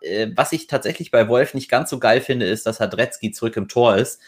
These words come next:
Das macht Leverkusen halt schon wieder deutlich besser hinten. Also wenn da Grill oder, äh, Lomp rumhampelt im Tor, äh, dann bin ich ganz, ganz großer Wolf-Fan, weil dann kommt der größte böse Wolf wahrscheinlich. Aber, äh, so, so sehe ich da eher Rotkäppchen und,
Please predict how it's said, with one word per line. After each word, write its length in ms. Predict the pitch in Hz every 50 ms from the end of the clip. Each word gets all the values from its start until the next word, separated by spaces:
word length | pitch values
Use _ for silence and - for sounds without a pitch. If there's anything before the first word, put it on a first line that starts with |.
| - - -
Das 160 | 110 107 -
macht 180 | 120 117 -
Leverkusen 420 | 131 135 123 113 - - 123 120 113
halt 120 | 110 107
schon 120 | - 113 110
wieder 160 | 104 101 92
deutlich 540 | - - 101 95 90 - - 90 - - -
besser 320 | 87 85 - - 90 90
hinten. 380 | 92 90 90 92 101 120 123 - _ - - _ _
Also 180 | - 104 104
wenn 140 | 110 117 117
da 80 | 117 110
Grill 400 | 95 104 107 127 156 165 165 160
oder, 460 | 123 117 131 127 123 117 113 113 -
äh, 140 | 104 101 101
Lomp 340 | 104 104 120 147 175 175 -
rumhampelt 640 | - 156 156 151 131 143 135 139 135 151 143 139 -
im 160 | - 123 120
Tor, 380 | - - 131 127 131 131 131 - - _ _ _
äh, 180 | - 101 98 107
dann 140 | 117 117 127
bin 80 | 139
ich 80 | 113 -
ganz, 180 | 135 147 - -
ganz 160 | 127 113 -
großer 340 | - 143 160 - 117 104 104
Wolf-Fan, 680 | 110 117 127 - 107 - - 113 110 127 165 214 214 _ _ _ _ _ _ _
weil 120 | - 107
dann 120 | 110 117 113
kommt 180 | - 147 147
der 100 | 139 110
größte 320 | - - 113 110 107 - 95
böse 320 | 95 107 104 98 104 90
Wolf 300 | 98 98 101 117 113 -
wahrscheinlich. 600 | 117 113 - - 117 110 113 127 - - - -
Aber, 340 | 104 101 104 101 101 98 -
äh, 140 | 98 101 92
so, 340 | 98 104 101 104 107 107 - _ _ _ _ _ _ _ _ - - -
so 140 | - - 104
sehe 160 | 95 110 110
ich 80 | 110 -
da 60 | 107
eher 220 | 87 92 98 98
Rotkäppchen 720 | 92 98 107 107 - - 117 107 - - - 110 101 104 104
und, 480 | - 92 92 95 92 90 90 - -